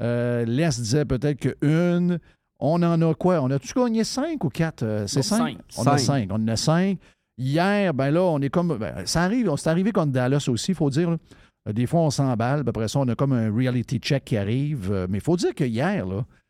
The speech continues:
Speaker 1: Minnesota, c'est un bon club, là.
Speaker 3: Très bon club. Puis la première période était comme cinquante cinquante.
Speaker 1: Correct.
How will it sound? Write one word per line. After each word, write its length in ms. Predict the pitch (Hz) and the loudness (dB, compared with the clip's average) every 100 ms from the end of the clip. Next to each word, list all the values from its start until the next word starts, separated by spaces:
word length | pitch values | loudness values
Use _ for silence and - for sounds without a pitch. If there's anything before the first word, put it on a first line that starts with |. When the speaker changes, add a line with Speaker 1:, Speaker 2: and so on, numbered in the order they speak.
| _ _ _ - | _ _ _ -2
Speaker 1:
Minnesota, 580 | 139 254 - 214 - 254 | 0 2 4 2 2 0
c'est 140 | - | 0
un 60 | 120 | 0
bon 200 | 170 196 | 2 2
club, 340 | - 170 220 | 2 0 2
là. 60 | 208 - _ _ _ _ | -4 -6 _ _ _ _
Speaker 3:
Très 220 | 107 151 | -2 0
bon 180 | 127 101 | 0 -2
club. 260 | 95 139 127 | 0 -2 -2
Puis 180 | - 107 - - _ | -4 -4 -6 -20 _
la 80 | 101 | -2
première 300 | 127 147 190 | 2 2 2
période 400 | - 143 160 214 | 0 0 0 0
était 500 | 104 - 120 110 101 | -2 0 0 0 -2
comme 400 | - 117 110 98 - | -2 -2 -2 -6 -6
cinquante 380 | - 110 123 123 | -6 -4 -4 -2
cinquante. 400 | 120 110 110 185 | -4 -2 -4 0
Speaker 1:
Correct. 360 | 160 135 - | 0 0 -6